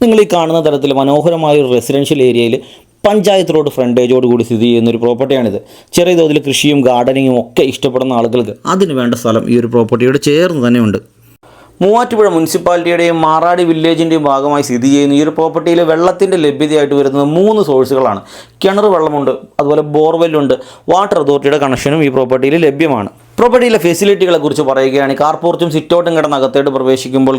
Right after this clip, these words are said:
ഗസ്റ്റ് ലിവിങ്ങിനും അതിനുശേഷം ഫാമിലി ഡൈനിങ്ങിനും ഒക്കെ ഒരു റൂമുണ്ട്. രണ്ട് ബെഡ്റൂമാണ്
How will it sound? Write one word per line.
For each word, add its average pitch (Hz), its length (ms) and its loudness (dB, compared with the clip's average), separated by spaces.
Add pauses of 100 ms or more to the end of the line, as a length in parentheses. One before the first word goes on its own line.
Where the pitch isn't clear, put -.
ഗസ്റ്റ് 160 300 0
ലിവിങ്ങിനും 139 380 2 (300)
അതിനുശേഷം 170 460 -2 (140)
ഫാമിലി 147 320 0 (100)
ഡൈനിങ്ങിനും 139 420 0
ഒക്കെ 156 200 -4
ഒരു 127 120 -2
റൂമുണ്ട്. 135 280 0 (480)
രണ്ട് 214 300 2
ബെഡ്റൂമാണ് 160 400 0